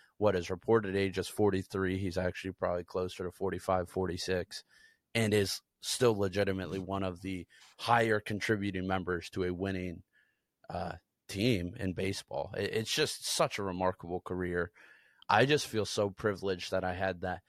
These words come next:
the half season of him in L A just to get to, like, see those intangibles and see what he can bring off the sheet. That makes him just incredible. I wish he would have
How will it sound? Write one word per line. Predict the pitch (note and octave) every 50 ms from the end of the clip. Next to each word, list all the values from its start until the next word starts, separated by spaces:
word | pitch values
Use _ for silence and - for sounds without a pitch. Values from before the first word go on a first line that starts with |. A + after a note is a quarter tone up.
| _ _ _ _ _ _
the | - F#2
half | - - - A#2+ A#2+ A2 G2+ -
season | - - - A#2 A2 G2 F#2 G2 F#2+
of | F#2 E2+
him | - G#2 G2+ G2
in | F#2
L | - - F#2+ F#2 F#2 F#2
A | F#2 F2+ F#2 G2
just | A2 G#2+ G2 G2 - -
to | - G#2
get | F#2+ G2+ G2+ - -
to, | - G2+
like, | F#2 F2+ F2+ F2 - - - - _ _ _ _ _ _
see | - - - - A#2+ B2 A#2
those | G#2 G#2+ G2+ F#2+ F2+ F#2+
intangibles | F2+ - G#2 G2+ G2 F#2+ F2+ - F#2 D#2 E2+ D#2 D#2+ -
and | G2 F2+ F2
see | - - G#2 G#2 G2 F#2+ F#2 F2+ F2 - _ _ _ _ _
what | G2+ G#2 G2+
he | G2 G2
can | F#2 - G2 F#2
bring | F2 F#2+ F#2 F#2 F2+ -
off | G2+ F#2+ F2 F2 - -
the | - F2
sheet. | - - - F#2 F2 D#2 - _ -
That | G2 F#2+
makes | G2 F#2+ F#2+ - - -
him | F#2 F2+
just | F2+ F2 - -
incredible. | E2 D#2+ - - F2+ F2+ F2+ F2+ F2+ F2+ F2 -
I | A2+ G#2+
wish | G#2 G2 G#2+ A2 -
he | - A#2+
would | G#2+ G#2 G#2+ G#2
have | G2+ F#2+ F#2 -